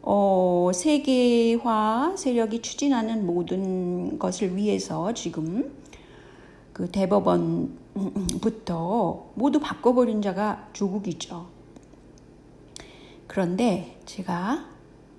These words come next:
구월 팔 일 이상한 일이 일어났어요. 제가 보통 다음에 가서 그 포털 뉴스를 쫙 보는데 이 뉴스가 갑자기 제 눈안에서 사라진 겁니다.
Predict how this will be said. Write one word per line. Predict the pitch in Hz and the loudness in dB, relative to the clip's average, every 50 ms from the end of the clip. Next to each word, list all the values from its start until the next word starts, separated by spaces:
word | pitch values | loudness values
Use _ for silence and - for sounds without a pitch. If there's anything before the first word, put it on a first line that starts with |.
| - - - - | -20 -20 -20 -16
구월 | - - 185 180 175 170 175 - | -10 -6 -4 -4 -4 -4 -4 -8
팔 | - - - 294 | -10 -8 -4 -4
일 | 262 - 160 160 - - - - - - - - - - | -4 -4 -6 -8 -14 -18 -20 -20 -20 -20 -20 -20 -8 -6
이상한 | 214 226 277 294 285 285 277 240 | -2 2 4 4 6 6 6 4
일이 | 190 180 185 180 | 4 0 -4 -6
일어났어요. | 175 175 165 175 208 214 - - - 202 - - - - 165 - - - - - - - - - - - | -4 -4 -4 -4 -6 -8 -8 -6 -6 -6 -6 -6 -8 -10 -12 -14 -20 -20 -20 -20 -20 -20 -20 -20 -20 -10
제가 | - - 240 254 254 247 254 | -4 -2 0 0 0 0 -2
보통 | - 240 - - - 240 226 233 226 233 226 | -4 -6 -4 -4 -2 0 0 0 0 -2 -4
다음에 | - - 175 180 202 214 226 226 220 | -4 -2 0 0 2 2 0 0 0
가서 | 196 185 180 180 196 190 190 190 - - - - - | -2 -2 -2 -2 -2 -4 -4 -4 -6 -12 -20 -20 -10
그 | - - 180 180 | -6 -6 -6 -4
포털 | - - 277 277 285 269 247 226 | -4 -4 -4 0 0 0 2 2
뉴스를 | 190 185 - - 170 165 165 175 | 0 -2 -4 -6 -4 -2 -2 -4
쫙 | 175 - 240 233 240 - | -4 -6 -6 -8 -8 -6
보는데 | - 185 190 196 196 180 170 170 180 220 233 202 165 156 180 - - - - - - - - - - - - - - - | -4 -4 -2 -2 -2 -2 -4 -4 -2 0 0 0 -2 -4 -6 -12 -18 -20 -20 -20 -20 -20 -20 -20 -20 -20 -20 -20 -10 -4
이 | 214 247 277 311 320 | 2 6 8 10 10
뉴스가 | 302 294 294 277 285 - - - 214 190 202 220 233 226 226 | 10 10 8 6 2 -2 -4 -2 -2 0 2 2 2 2 0
갑자기 | - - - - - 233 233 233 | -2 -8 -8 0 2 2 4 4
제 | 240 - 202 208 | 4 4 6 8
눈안에서 | 226 247 247 226 208 202 185 185 180 180 - 202 196 196 | 8 8 8 8 6 4 2 0 0 -2 -2 -4 -4 -4
사라진 | - - - - 311 339 349 349 349 320 277 240 | -6 -8 -6 2 6 6 6 8 8 6 4 4
겁니다. | 190 175 160 156 151 - - 165 156 156 165 165 | 4 0 -4 -6 -8 -10 -8 -8 -8 -8 -10 -12